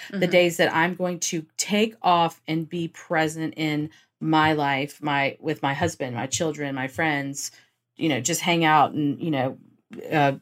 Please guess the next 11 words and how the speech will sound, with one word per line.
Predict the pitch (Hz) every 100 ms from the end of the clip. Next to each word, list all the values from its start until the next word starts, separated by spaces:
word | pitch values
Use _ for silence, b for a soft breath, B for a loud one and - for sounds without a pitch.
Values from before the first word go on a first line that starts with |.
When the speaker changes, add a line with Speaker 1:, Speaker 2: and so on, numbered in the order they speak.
| _
Speaker 1:
you, | 170 143 _ _
just | 165 - _ -
do | 160
nothing. | 160 185 123 101 B B B -
Like, | 208 196 _ -
but | 226 226
really | 196 240 269 302 277 _
scheduling | - - 185 185 196 185 160
that | 156 139 135 -
and | 160
being, | 160 185 180 180